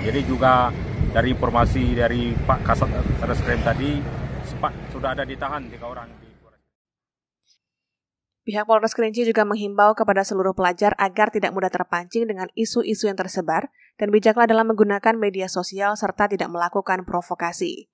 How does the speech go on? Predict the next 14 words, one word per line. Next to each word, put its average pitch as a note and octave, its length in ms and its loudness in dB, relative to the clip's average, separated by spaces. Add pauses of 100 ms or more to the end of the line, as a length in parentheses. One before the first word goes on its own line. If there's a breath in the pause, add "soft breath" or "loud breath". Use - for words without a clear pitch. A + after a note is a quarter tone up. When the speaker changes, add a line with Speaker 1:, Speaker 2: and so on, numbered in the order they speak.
(440)
Speaker 2:
Sebagaimana G#3+ 560 0
diketahui, G3 640 -2 (240)
beberapa G3+ 400 2
hari G#3 240 2
yang G3+ 80 -4
lalu G3+ 320 2
Satreskrim A3 640 -2
Polres G#3 320 0
Kerinci G3 520 -6
telah F#3+ 200 -4
mengamankan F#3 640 -2
tiga A3+ 240 0
orang A3 240 2
pelajar F#3 480 -2